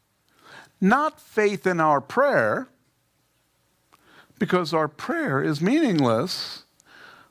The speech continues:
without the power of God. It's the power of God that makes prayer effective. I have a God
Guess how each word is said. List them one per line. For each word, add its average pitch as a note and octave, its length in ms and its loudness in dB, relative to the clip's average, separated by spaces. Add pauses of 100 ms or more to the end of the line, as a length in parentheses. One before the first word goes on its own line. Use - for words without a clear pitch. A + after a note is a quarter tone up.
without F3 520 0
the D#3+ 80 -6
power D#3 480 0
of C3 140 -4
God. C#3 500 -4 (1600)
It's - 240 0
the G#3 160 0
power C4 520 0
of D#3+ 260 -6
God F3+ 480 0
that D3+ 200 -2
makes D#3+ 480 -6 (160)
prayer G3 560 -2
effective. - 1120 -6 (2500)
I G3 240 2
have D3+ 300 -2
a C#3 60 -4
God A#2 560 -4